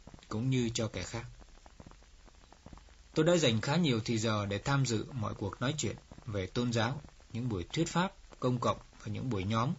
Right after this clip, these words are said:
của Hội Thánh Tin Lành. Hình như có một sức mạnh thiêng liêng nào đó khiến cho tôi say sưa trong việc tìm hiểu cái đạo của Đức Chúa Trời. Trong thời gian này,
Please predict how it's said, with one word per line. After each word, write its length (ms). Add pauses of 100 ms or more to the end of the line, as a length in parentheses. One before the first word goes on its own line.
(220)
của 120
Hội 200
Thánh 200
Tin 160
Lành. 120 (1900)
Hình 140
như 120
có 120
một 160
sức 220
mạnh 160 (120)
thiêng 180
liêng 180
nào 120
đó 260 (300)
khiến 200
cho 160
tôi 140
say 200
sưa 300 (320)
trong 160
việc 160 (200)
tìm 200
hiểu 400
cái 100
đạo 200 (340)
của 480
Đức 140 (100)
Chúa 180
Trời. 200 (1600)
Trong 200
thời 160
gian 200
này, 240